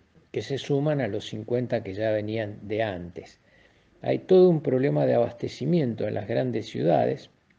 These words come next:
de remedios, de combustible y de alimentos, por la, el bloqueo de rutas que llevan adelante lo, la,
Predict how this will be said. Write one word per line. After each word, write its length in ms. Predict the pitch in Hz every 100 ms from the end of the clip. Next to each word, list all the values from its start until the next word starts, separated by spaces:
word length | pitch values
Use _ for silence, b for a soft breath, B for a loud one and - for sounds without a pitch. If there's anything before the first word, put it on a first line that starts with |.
| _ _ _ _
de 220 | 120 113
remedios, 640 | 104 107 113 135 139 131 110
de 100 | 113
combustible 680 | - 104 107 - 139 135 117
y 40 |
de 120 | 104
alimentos, 720 | 98 98 151 139 113 135 135 - b b b b b
por 260 | - 143 151
la, 180 | 139 120
el 180 | 107
bloqueo 520 | 107 104 110 139 131 117
de 100 | 120
rutas 460 | 147 135 - 104
que 180 | - 104
llevan 320 | 110 123 123
adelante 680 | 117 110 110 120 123 139 127
lo, 420 | 104 98 98 98
la, 160 | 98